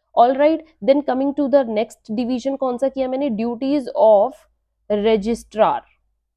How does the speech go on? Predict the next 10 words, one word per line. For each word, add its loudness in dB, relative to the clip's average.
ओके, -4
और 4
यहाँ 0
पर -6
भी -8
क्या -2
आएगा -2
अब -4
थर्ड -2
में, 0